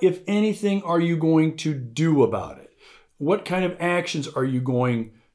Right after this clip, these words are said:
to take without, without being reckless? So obviously, we could go s-, beyond the speed limit, and our chances of getting into an accident,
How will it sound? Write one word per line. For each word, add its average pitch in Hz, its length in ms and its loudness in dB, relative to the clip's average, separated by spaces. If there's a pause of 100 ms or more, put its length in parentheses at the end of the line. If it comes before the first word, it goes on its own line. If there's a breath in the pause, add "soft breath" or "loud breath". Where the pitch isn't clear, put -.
(100)
to 120 120 -6
take 117 380 0
without, 180 720 4 (280 soft breath)
without 220 300 2
being 175 280 4
reckless? - 400 2
So 147 380 4 (240 loud breath)
obviously, 165 760 2 (140 loud breath)
we 254 200 4
could 196 200 2
go 151 160 6
s-, - 240 -4 (1400)
beyond 170 960 4
the 131 100 -4
speed 156 340 2
limit, 139 400 0 (360 soft breath)
and 170 240 4
our 156 200 4
chances 202 520 0
of 147 160 2
getting 160 280 4
into 143 600 2 (260 loud breath)
an 143 200 -2
accident, 160 760 2